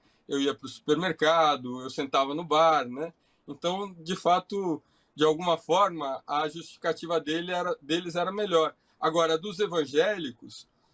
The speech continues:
era, é, era mais próxima da realidade,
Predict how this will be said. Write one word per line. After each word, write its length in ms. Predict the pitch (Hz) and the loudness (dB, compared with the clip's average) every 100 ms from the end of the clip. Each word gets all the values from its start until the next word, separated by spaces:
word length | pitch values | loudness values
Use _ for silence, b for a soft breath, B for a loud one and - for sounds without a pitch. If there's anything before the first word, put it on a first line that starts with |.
| _ _ _ - | _ _ _ -2
era, 720 | 151 170 190 190 190 196 190 _ - | 2 4 4 6 4 2 -2 _ -6
é, 640 | 151 147 147 147 143 - | -2 -2 -2 -4 -8 -6
era 220 | 151 156 | -2 2
mais 460 | 160 160 180 214 - | 2 2 0 0 -6
próxima 600 | - 151 151 143 147 143 | -2 2 2 -2 -6 -4
da 120 | 139 | -4
realidade, 680 | 135 139 151 135 147 170 165 | -2 -4 -2 2 2 2 -2